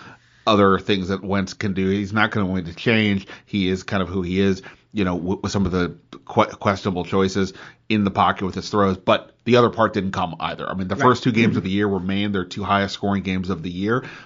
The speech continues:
Speaker 1: but it never really got going after that. And then obviously it was a big letdown when he came back into the lineup, um, against Cleveland.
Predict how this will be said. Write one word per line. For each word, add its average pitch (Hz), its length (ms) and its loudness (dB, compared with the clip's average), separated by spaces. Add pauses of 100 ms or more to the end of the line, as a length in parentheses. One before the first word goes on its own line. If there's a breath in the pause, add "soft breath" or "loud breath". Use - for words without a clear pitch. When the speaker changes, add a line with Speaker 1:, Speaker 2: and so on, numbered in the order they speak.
(100)
Speaker 1:
but 98 200 2
it 101 100 2
never 98 360 2
really 90 460 -2 (340 loud breath)
got 101 240 0
going 90 320 -4
after 95 360 0
that. 92 220 2
And 87 100 -6
then 92 80 0
obviously 90 540 0
it 90 60 -2
was 87 140 -6
a 85 40 -12
big 90 180 -8
letdown 85 640 0 (240 loud breath)
when 87 160 -4
he 90 100 -6
came 92 220 -4
back 87 240 -4
into 87 120 -8
the 82 60 -8
lineup, 82 440 -2 (560 loud breath)
um, 82 380 0 (160)
against 87 720 -4
Cleveland. 90 640 -4